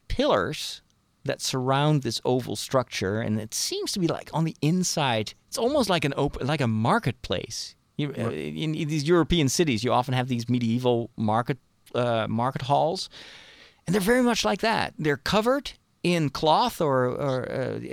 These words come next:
Speaker 1: to shield the, the farmers from the sun, but you can just walk in and out. So I'm thinking, could this be like a, I don't know, a Tatooine fish market?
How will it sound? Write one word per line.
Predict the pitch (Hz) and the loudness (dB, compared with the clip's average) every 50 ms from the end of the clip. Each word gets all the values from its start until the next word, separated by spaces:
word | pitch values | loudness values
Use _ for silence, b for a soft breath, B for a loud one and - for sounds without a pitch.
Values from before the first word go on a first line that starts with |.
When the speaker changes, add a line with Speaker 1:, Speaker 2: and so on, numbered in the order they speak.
| 123 | -10
Speaker 1:
to | - - 131 | -8 -6 -6
shield | - - 185 185 175 160 143 - - - - - - 117 110 - | -4 0 2 2 2 0 0 -4 -14 -16 -20 -18 -18 -18 -14 -8
the, | 135 131 127 - - | -8 -8 -8 -8 -10
the | 123 120 131 120 113 110 | -6 -2 0 0 0 0
farmers | - - 147 147 147 135 - | 0 2 2 2 2 0 -2
from | - - 123 113 113 | -2 -2 0 0 2
the | 110 113 107 107 | 0 0 -2 -2
sun, | - - - 180 180 196 196 - B B B B B B B B B B _ _ - | -2 0 0 0 0 0 -2 -6 B B B B B B B B B B _ _ -6
but | - 135 170 165 | -4 -4 -4 -4
you | 180 | -2
can | - 226 214 | -2 0 0
just | 180 175 - - | -2 -4 -6 -2
walk | 165 160 156 151 - 202 | 0 0 0 0 0 -2
in | 185 151 | 0 0
and | 139 151 | 0 0
out. | 175 160 107 73 - - - - _ _ _ _ _ - _ _ _ _ _ _ _ _ _ _ _ _ _ _ _ _ _ _ - | 0 0 -2 -2 -6 -10 -14 -20 _ _ _ _ _ -20 _ _ _ _ _ _ _ _ _ _ _ _ _ _ _ _ _ _ -4
So | - 151 | -2 -2
I'm | 143 | 2
thinking, | 160 190 185 175 139 - | 2 2 2 2 0 2
could | - 143 - | 0 0 0
this | - 143 - | 0 -4 -2
be | - - 147 143 | 0 -2 0 2
like | 135 127 120 117 - | 2 2 2 2 2
a, | 113 107 104 101 101 101 | 2 2 2 2 0 -2
I | - 143 | -2 -4
don't | 185 156 | -2 -2
know, | 104 117 180 175 _ _ - | -2 -2 -4 -6 _ _ -12
a | 101 - - - | -12 -12 -12 -12
Tatooine | - - 127 123 123 123 123 120 | -8 -6 -4 -2 0 0 -2 -2
fish | - - - - - | -2 -4 -6 -4 -4
market? | - 101 85 - - - - | -4 -6 -6 -6 -10 -18 -20